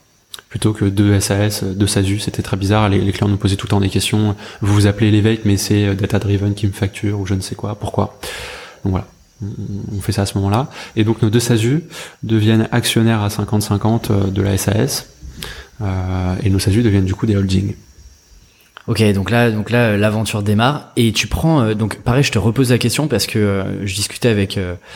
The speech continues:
Speaker 2: Andrea que tu connais de chez Eskimos,
Speaker 1: Oui.
Speaker 2: qui me disait que lui avait commencé, euh,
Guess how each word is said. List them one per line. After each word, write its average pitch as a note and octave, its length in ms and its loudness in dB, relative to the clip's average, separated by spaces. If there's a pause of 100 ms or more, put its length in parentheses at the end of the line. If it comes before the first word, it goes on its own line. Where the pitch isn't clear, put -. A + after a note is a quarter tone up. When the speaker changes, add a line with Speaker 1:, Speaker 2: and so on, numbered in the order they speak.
(160)
Speaker 2:
Andrea A2 320 2
que G#2+ 60 -4
tu - 100 -8
connais G#2+ 240 0
de G2+ 40 -8
chez - 180 -4
Eskimos, B2 440 -2 (160)
Speaker 1:
Oui. A#2+ 100 -2 (300)
Speaker 2:
qui - 120 -4
me G#2 60 2
disait A2+ 160 4
que A#2+ 120 0
lui A2+ 160 4
avait G#2+ 160 2
commencé, A#2+ 640 2 (120)
euh, G2 460 -2